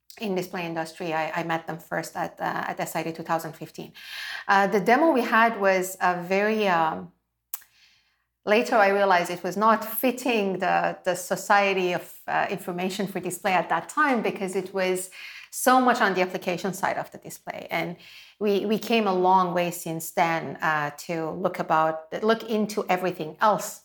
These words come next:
uh, that makes the display perform better. Um, and Iris Tech is, is one of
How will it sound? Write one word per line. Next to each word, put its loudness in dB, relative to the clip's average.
uh, 0
that 2
makes -2
the -2
display 2
perform -4
better. 0
Um, 2
and 0
Iris 4
Tech -4
is, -10
is -8
one -4
of -8